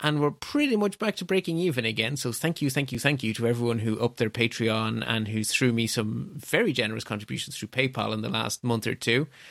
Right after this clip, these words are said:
Really appreciate it. Makes a really big difference. And this show is one hundred percent listener supported.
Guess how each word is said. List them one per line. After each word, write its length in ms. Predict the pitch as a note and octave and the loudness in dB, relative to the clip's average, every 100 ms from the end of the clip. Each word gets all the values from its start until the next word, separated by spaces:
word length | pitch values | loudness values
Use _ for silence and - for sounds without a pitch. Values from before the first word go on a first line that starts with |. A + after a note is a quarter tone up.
| - - - | -20 -12 -2
Really 400 | A#2+ F3+ F#3+ C#3 | 2 4 4 4
appreciate 480 | C3 A#2 - A#2+ | 4 0 4 4
it. 80 | B2 | 4
Makes 240 | A#2 A2 G#2+ | 0 -2 0
a 60 | |
really 340 | A2+ C3+ D#3+ B2 | 2 2 4 2
big 180 | A2+ | 2
difference. 440 | A#2+ A2 - C3 - | 0 -2 -2 -4 -2
And 120 | A2+ | 0
this 120 | C3+ | 2
show 240 | - B2 A#2+ | 6 6 6
is 180 | A2+ | 4
one 160 | B2 A#2+ | 2 2
hundred 400 | G#2+ D3+ F3+ F3 | 4 6 6 4
percent 300 | D#3+ D#3 C#3 | 4 4 4
listener 300 | C#3+ C3 C#3+ | 2 2 0
supported. 600 | C3 C3+ C3+ A#2+ A2 | -2 0 0 2 -2